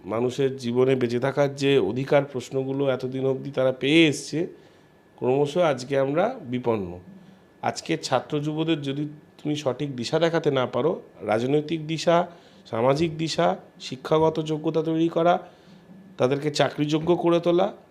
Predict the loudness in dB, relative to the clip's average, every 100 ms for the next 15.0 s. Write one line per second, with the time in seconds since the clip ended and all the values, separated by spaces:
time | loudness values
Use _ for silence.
0 | -8 -2 0 2 2 4 4 4 2 -4
1 | 0 4 6 4 2 0 0 -4 -4 -2
2 | -4 -2 0 0 0 -6 -8 -8 -4 -2
3 | 0 2 2 2 -4 -14 -20 -20 -20 -12
4 | -10 2 2 2 0 0 -2 -2 0 0
5 | -2 -4 -4 -2 -2 0 2 4 4 4
6 | 2 -2 0 2 4 4 4 2 2 0
7 | -2 -2 -2 -4 0 0 0 -4 -6 -8
8 | -8 -10 -20 _ -20 -20 -20 _ _ -10
9 | -2 0 0 -2 2 4 6 4 0 -16
10 | -20 -20 -20 -20 -12 -8 -4 -4 -4 -6
11 | -8 -10 -12 -14 -14 -8 -6 -6 0 2
12 | 4 4 4 2 2 2 2 0 2 2
13 | 4 2 4 4 2 -2 -2 -2 0 0
14 | 0 0 0 0 2 4 6 8 6